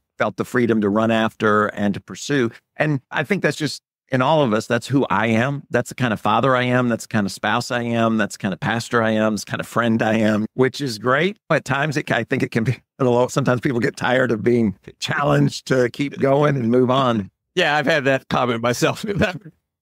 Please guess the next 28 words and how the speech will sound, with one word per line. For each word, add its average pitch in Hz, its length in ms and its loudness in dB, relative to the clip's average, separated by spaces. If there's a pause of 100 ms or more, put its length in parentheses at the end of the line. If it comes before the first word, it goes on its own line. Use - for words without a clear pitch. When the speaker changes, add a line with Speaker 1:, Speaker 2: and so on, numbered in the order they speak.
(1600)
Speaker 1:
Exactly. 110 600 0
But 151 140 0
that's 220 180 -2
how 175 220 2
I 156 160 2
ended 143 360 0
up 143 200 0 (180)
here. 165 380 0
I 107 100 0
just 107 220 -4
take 131 240 -4
the - 80 -12
step - 340 -4
that's - 160 -6
in 104 120 -4
front 110 200 0
of 135 60 2
me 180 180 2 (380)
and 117 280 2
the 110 80 2
opportunity 120 640 0
that's 120 240 0
in 117 120 -2
front 120 200 0
of 127 60 2
me. 139 300 2
And 107 560 0
I, 107 160 2